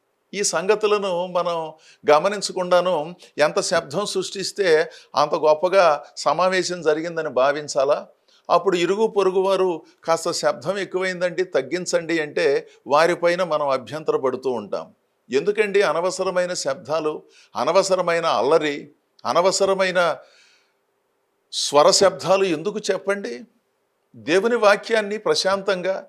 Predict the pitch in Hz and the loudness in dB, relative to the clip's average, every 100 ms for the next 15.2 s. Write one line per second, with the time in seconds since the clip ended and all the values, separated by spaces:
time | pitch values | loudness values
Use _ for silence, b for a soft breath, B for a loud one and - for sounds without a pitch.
0 | _ _ _ _ _ _ _ _ _ 170 | _ _ _ _ _ _ _ _ _ -2
1 | 170 165 - 147 139 175 190 190 185 147 | 0 -2 -2 -2 -2 0 0 0 0 2
2 | 165 143 185 196 180 170 175 175 160 180 | 2 0 0 2 2 0 0 -4 -2 0
3 | 185 - b _ 107 151 196 202 160 160 | -2 -6 b _ -4 -2 0 0 0 -2
4 | 190 196 196 190 185 143 - _ _ _ | -4 -2 0 2 2 -2 -14 _ _ _
5 | _ _ _ _ _ _ _ 107 147 190 | _ _ _ _ _ _ _ -4 0 2
6 | 208 175 180 208 196 208 202 185 185 196 | 2 2 0 -2 -2 -2 0 0 2 4
7 | 202 196 202 202 196 240 240 - 123 135 | 6 4 2 0 -2 -6 -12 -18 -14 -8
8 | 151 214 214 202 196 202 - 139 135 156 | 0 0 2 -2 0 0 4 2 2 -2
9 | 190 170 151 156 156 123 135 - - b | -2 0 0 0 -2 0 -2 -4 -12 b
10 | b b 113 127 117 202 202 196 185 196 | b b -14 -8 4 4 4 -2 0 2
11 | 131 185 190 196 - 123 147 190 156 135 | 2 0 -6 -6 -2 -2 0 -2 -2 -2
12 | 120 139 233 - b b 233 190 127 214 | 0 -2 -4 -12 b b -10 -6 2 2
13 | 214 208 196 196 196 180 196 196 196 190 | 2 -2 -2 0 0 0 0 -2 -2 -2
14 | 156 175 185 196 190 151 175 208 214 214 | 0 -2 0 -2 0 0 0 0 2 2
15 | 208 143 | -2 -4